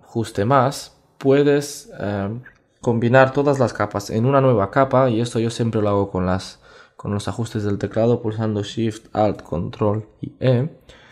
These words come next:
y esto me crea como una, bueno, una capa combinada con todas las, las demás. Y ahora puedo convertir esto en un objeto inteligente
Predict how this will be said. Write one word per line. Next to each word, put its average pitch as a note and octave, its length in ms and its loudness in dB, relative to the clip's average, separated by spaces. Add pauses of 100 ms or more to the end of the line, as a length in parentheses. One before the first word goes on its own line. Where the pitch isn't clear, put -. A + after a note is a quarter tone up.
(400)
y A2 120 -4
esto G#2+ 420 -2
me F#2+ 720 -4
crea F#2+ 340 0
como F#2 220 -2
una, F2 400 -2 (1400)
bueno, G#2 160 -2
una G#2+ 160 0
capa G#2 240 0
combinada G2+ 540 0
con G2+ 160 -2
todas F#2+ 280 -2
las, F#2 120 -6 (140)
las G2 180 -4
demás. B2 440 0 (540)
Y - 80 -6
ahora A2+ 200 -2
puedo F#2+ 180 -4
convertir G#2 420 -4
esto G2+ 220 -8
en G2+ 60 -4
un G2+ 100 -4
objeto G#2 320 -8
inteligente C3+ 840 0